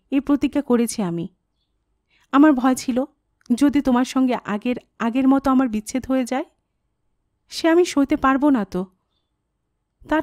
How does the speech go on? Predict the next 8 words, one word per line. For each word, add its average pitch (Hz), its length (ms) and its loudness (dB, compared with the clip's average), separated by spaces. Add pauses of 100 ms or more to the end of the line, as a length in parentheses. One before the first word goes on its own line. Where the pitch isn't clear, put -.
চেয়ে 359 260 -2
এই 285 100 4
ভালো। 185 300 -6 (1200)
আমি 294 260 6
এগিয়েছিলাম, 285 560 0 (500)
আমি 262 200 4
সরে 262 280 -2
যাচ্ছি। 233 380 -8